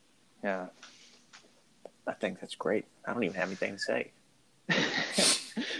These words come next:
Speaker 1: Yeah, I'm sorry. I, I was loving getting into this,
Speaker 2: I mean,
Speaker 1: like, seeing it in
Speaker 2: yeah,
Speaker 1: the Word.
Speaker 2: for
Speaker 1: It's
Speaker 2: sure. No,
Speaker 1: Yeah.
Speaker 2: it's great. I mean,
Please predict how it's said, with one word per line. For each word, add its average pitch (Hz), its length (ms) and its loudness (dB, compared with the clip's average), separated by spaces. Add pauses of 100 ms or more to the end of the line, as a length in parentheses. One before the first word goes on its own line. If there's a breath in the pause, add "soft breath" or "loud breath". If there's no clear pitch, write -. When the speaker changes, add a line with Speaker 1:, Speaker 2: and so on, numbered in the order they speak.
(120)
Speaker 1:
Yeah, 110 260 12
I'm 127 140 12
sorry. 123 460 12
I, 135 100 12
I 156 40 12
was 113 140 10
loving 127 300 12
getting 107 200 6
into 113 200 6
this, 101 240 8
Speaker 2:
I - 20 6
mean, 120 120 8
Speaker 1:
like, 98 180 4
seeing 110 280 2
it 107 80 8
in 139 40 12
Speaker 2:
yeah, 156 140 12
Speaker 1:
the 104 40 2
Word. 107 300 8
Speaker 2:
for 104 60 4
Speaker 1:
It's - 100 0
Speaker 2:
sure. 139 460 6 (640 loud breath)
No, - 80 8
Speaker 1:
Yeah. 101 220 12
Speaker 2:
it's 92 60 6
great. 131 300 8
I 120 60 8
mean, 127 280 8